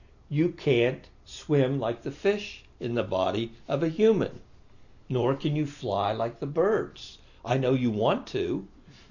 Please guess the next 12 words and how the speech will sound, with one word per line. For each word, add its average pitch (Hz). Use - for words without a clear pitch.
and 135
you're 120
trying 131
as -
mu-, 120
ho-, -
as 107
well 127
as 117
you 123
can, 156
but 107